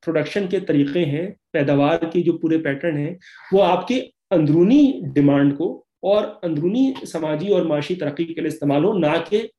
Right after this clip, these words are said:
उस आपको उस, उस सारे को export कर दिया जाए, या जो भी आप बना रहे हैं वो बाहर के लिए आप बनाएं, ना कि अपने आप के लिए आप कुछ करें। ये food sovereignty का मसला इसी से लिंक्ड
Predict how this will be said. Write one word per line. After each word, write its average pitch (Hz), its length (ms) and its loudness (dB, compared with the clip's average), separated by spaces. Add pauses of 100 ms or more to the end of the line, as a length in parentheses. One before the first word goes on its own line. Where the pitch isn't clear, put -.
उस 175 200 0
आपको 151 300 -6
उस, 151 220 -8
उस - 220 -8
सारे 143 180 -2
को 143 100 -6
export 151 380 -6
कर 131 100 -8
दिया 139 180 -10
जाए, - 120 -16 (360)
या 160 100 -2
जो 147 160 2
भी 156 220 2
आप 143 280 -2
बना 147 180 4
रहे 170 100 2
हैं 208 80 2
वो 220 80 2
बाहर 180 340 0
के 226 80 -2
लिए 220 100 0
आप 196 140 0
बनाएं, 165 280 -2
ना 196 100 -4
कि 175 120 -10
अपने 175 300 -4
आप 139 220 -6
के 135 60 -12
लिए 156 120 -8
आप 143 200 -10
कुछ - 160 -14
करें। - 140 -16 (560)
ये 170 60 4
food 180 200 2
sovereignty 165 420 4
का 180 80 0
मसला 165 240 -2
इसी 180 160 0
से 147 120 -4
लिंक्ड 123 260 -6